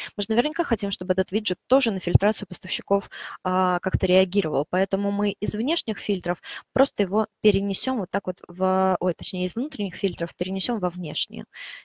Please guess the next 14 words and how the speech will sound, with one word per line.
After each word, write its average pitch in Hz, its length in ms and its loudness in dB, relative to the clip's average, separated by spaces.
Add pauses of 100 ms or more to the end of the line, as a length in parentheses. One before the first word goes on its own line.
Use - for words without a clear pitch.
(120)
Перенесли, 247 680 0 (420)
всё, - 340 -8 (600)
построили. 311 720 -2 (1120)
Вот 214 160 6
такая 190 240 0
вот 165 100 0
у 175 40 -10
нас 175 120 -6
табличка 190 400 0 (220)
получилась. 285 640 2 (300)
Её, 233 360 4
собственно, 214 400 -2
мы 196 260 -2
визуализировать 190 880 -2